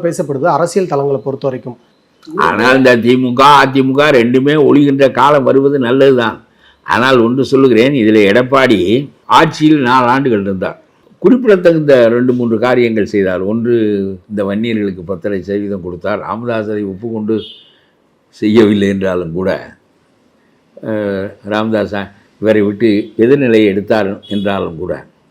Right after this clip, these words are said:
Speaker 2: பத்தரை சதவீதம் கொடுத்தார். ஏழரை சதவீதம் மருத்துவ கல்லூரிகளில் சேருவதற்கு அரசு மாணவர்களுக்கு இடம் அளித்தார். இந்த மாதிரி சொல்வதற்கு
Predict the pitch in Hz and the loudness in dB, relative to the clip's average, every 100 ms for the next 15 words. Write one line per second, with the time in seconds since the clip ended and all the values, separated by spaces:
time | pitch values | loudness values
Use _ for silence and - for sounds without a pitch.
0 | - 92 110 95 104 117 113 98 98 95 | -10 -6 -4 -4 -2 -2 -4 -6 -6 -4
1 | 131 110 123 123 113 107 107 113 117 131 | -4 0 2 2 -2 -4 -2 -2 0 -2
2 | 113 _ 98 107 113 117 107 92 85 _ | -8 _ -10 -8 -4 0 0 -2 -8 _
3 | _ _ _ 98 104 98 95 92 90 92 | _ _ _ -4 -2 -2 -4 -6 -6 -8
4 | 85 113 107 90 90 131 113 110 117 110 | -4 -2 -2 -4 -6 -6 -6 -6 -8 -8
5 | 92 90 82 98 98 85 85 87 101 95 | -10 -12 -14 -10 -10 -10 -10 -10 -8 -8
6 | 101 95 85 82 76 _ 92 107 156 175 | -6 -6 -10 -12 -18 _ -8 -6 -6 -6
7 | - 208 196 139 127 | -4 -2 0 0 -2